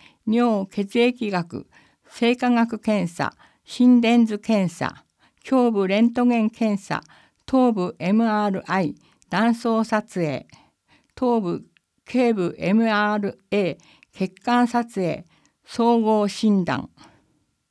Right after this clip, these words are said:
自己負担額七千八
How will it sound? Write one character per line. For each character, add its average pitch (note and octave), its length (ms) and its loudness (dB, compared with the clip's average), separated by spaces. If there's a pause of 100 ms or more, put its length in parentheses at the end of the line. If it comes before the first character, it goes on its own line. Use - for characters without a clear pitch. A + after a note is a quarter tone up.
(480)
自 - 140 -6
己 C4+ 200 2
負 - 120 -8
担 A#3+ 300 2
額 E3+ 380 -4 (320)
七 A#3+ 260 4
千 B3 260 0
八 F#3+ 160 -2